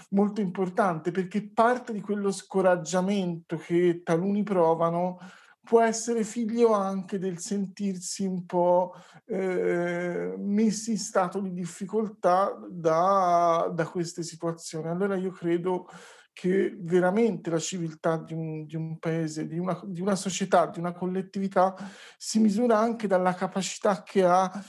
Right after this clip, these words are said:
di favorire l'accesso all'esperienza di tutti i soggetti, ma non parlo solo delle persone cosiddette disabili, ma parlo anche,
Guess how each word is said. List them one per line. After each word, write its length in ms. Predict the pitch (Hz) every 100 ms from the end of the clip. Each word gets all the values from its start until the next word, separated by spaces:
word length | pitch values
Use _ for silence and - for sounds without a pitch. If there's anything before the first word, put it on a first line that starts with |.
| - - _
di 920 | 175 151 196 220 214 208 196 190 190
favorire 520 | 185 190 175 202 220 202
l'accesso 720 | 185 175 - 196 180 - 180
all'esperienza 1120 | 170 180 - 202 185 180 190 185 208 202 196 - - -
di 180 | - 190
tutti 520 | 330 320 - - 185
i 80 | 175
soggetti, 600 | 160 170 156 175 156 -
ma 100 | 175
non 140 | 165 175
parlo 400 | 214 185 160 156
solo 260 | - 165
delle 200 | 160 160
persone 840 | 160 156 - 170 160 160 160 165 160
cosiddette 560 | 170 160 160 165 165
disabili, 440 | 185 180 170 175 165
ma 140 | 151
parlo 320 | - 160 160 165
anche, 560 | 160 160 - 160 160